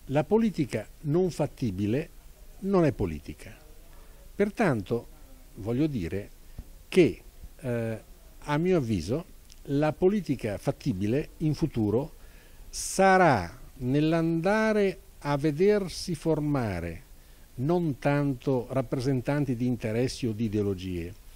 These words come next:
ma magari il gruppo di quelli che prendono la velocità come stimolo di conduzione e quelli che sono portati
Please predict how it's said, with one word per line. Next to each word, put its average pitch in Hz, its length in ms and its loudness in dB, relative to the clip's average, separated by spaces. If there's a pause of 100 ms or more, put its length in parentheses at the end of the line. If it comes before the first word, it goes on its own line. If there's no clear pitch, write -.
(400)
ma 165 580 2 (640)
magari 131 640 0 (280)
il 165 200 0
gruppo 208 420 4
di 151 140 0
quelli 135 520 4
che 123 380 2 (460)
prendono 147 680 2 (260)
la 143 180 2
velocità 139 800 2 (160)
come 135 520 0
stimolo 135 960 0 (440)
di 127 380 0
conduzione 120 1040 0 (880)
e 156 180 2
quelli 208 480 4
che 170 380 4 (880)
sono 170 320 0
portati 156 880 0